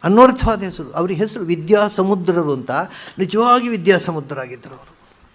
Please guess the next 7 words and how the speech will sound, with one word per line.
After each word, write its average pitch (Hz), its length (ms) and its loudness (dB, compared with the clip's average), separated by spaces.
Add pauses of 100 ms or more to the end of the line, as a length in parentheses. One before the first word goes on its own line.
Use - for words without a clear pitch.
(640)
ನಾನು 240 360 4
ಚಿಕ್ಕ 262 300 -8
ಹುಡುಗನಾಗಿದ್ದಾಗ 233 800 2
ಅವರಿಗೆ 202 220 0
ನಾನು 170 140 -4
ಐವತ್ತು 160 320 -2
ವಯಸ್ಸಿರ್ಬೋದು. - 520 -10